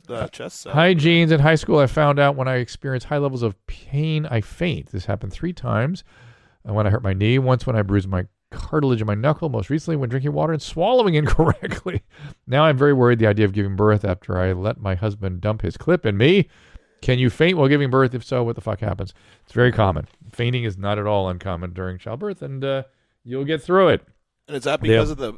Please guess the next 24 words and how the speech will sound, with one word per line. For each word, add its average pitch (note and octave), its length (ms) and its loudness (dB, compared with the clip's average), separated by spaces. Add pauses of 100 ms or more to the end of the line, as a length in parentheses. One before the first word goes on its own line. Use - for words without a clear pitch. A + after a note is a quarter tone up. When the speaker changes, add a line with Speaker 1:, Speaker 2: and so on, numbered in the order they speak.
Speaker 1:
the, F#2 300 -12
the E2+ 80 -20
pain? C#3 420 -18
Speaker 2:
The - 200 -4
pain F3 420 6
and C3 180 2
sometimes A2+ 460 0
changes G#2+ 300 -4
in F2 100 -6
blood, B2+ 300 -4
blood C3+ 260 2
flow. B2+ 400 2
I A2+ 80 0
mean, A#2 280 -6 (120)
co-, - 140 -10
it - 60 -16
would C#3+ 180 -2
not C#3 120 -2
be - 60 -8
that A2 160 4
unusual E2+ 440 -4
to, - 220 -12
to F2 160 -6
have D#2+ 200 -2